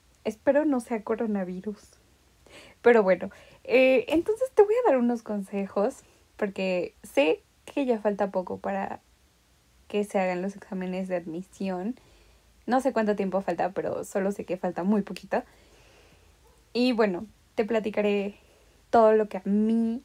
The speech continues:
me sirvió para pasar mi examen. Y tranquilizar los nervios. O sea, sobre todo te platicaré como que de una semana antes lo que yo hice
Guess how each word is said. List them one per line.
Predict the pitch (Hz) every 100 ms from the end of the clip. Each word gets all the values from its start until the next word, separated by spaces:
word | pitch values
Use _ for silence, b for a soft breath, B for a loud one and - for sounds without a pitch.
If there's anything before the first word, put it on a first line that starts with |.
| _
me | 208 190
sirvió | - 180 185 185 185 180 185 175 226 - b b b _
para | 202 180 170
pasar | 185 185 175
mi | 180
examen. | 180 - 196 160 180 - _ _ _ _ _ _ _ _ b b b b b _ -
Y | 208 202
tranquilizar | 226 233 254 262 269
los | 302 320
nervios. | 247 208 196 202
O |
sea, | 208 240
sobre | 240 233 254
todo | 285 466
te | 415
platicaré | 196 180 175 170
como | 170 190 185
que | 165
de | 170 -
una | 185 190 185
semana | 196 185 175 160
antes | 160 185 269 - b b b b b b _ _ _ -
lo | 214
que | 208 196
yo | 185
hice | 175 185 269